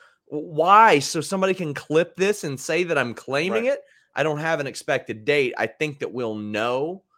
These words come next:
Speaker 1: when that, I think we'll be, it'll be abundantly clear when that date is. Do you think your
Speaker 2: Mm-hmm.
Speaker 1: good friend Will Washington knows about her status? Yeah, I'm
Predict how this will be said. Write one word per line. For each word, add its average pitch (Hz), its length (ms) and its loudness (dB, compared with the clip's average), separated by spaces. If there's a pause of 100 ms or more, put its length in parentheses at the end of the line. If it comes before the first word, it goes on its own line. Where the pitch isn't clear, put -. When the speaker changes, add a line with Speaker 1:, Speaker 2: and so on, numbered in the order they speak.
(640)
Speaker 1:
when 131 440 -4
that, 143 280 -2 (280)
I 156 80 4
think 214 180 2
we'll 175 140 0
be, 160 240 -4
it'll 151 120 4
be 139 160 -2
abundantly 147 560 -2
clear 139 240 -2
when 120 120 -6
that 101 180 -6
date 95 240 -2
is. 62 200 -16 (300)
Do 117 80 -10
you 127 60 -6
think 165 200 -8
your 139 80 -6
Speaker 2:
Mm-hmm. 135 100 -4
Speaker 1:
good 147 100 -6
friend 143 200 -4
Will 139 120 0
Washington 131 480 -2
knows 117 180 -2
about 113 180 0
her 110 100 -2
status? 123 540 -4
Yeah, 117 160 -14
I'm 180 120 -12